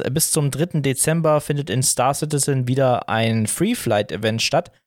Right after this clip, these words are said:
Das heißt, äh, ihr könnt bis dahin kostenlos reinschnuppern ins Spiel. Diesmal ist es ein bisschen besonders,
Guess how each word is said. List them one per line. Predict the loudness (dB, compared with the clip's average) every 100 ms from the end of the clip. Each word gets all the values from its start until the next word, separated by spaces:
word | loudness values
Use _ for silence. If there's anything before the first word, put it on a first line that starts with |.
| _ _ _ _
Das | -4 0
heißt, | 2 2 2 0
äh, | 2 2 2
ihr | 2 -2
könnt | 0 -2 -2 -4 -2
bis | -4 -2
dahin | 0 2 2 2 0 -2
kostenlos | -2 -2 -2 0 0 0
reinschnuppern | 0 0 0 0 -2
ins | 0
Spiel. | -2 0 2 2
Diesmal | 0 0 0
ist | 0
es | 0
ein | 0
bisschen | 0 0 0
besonders, | 2 2 2 0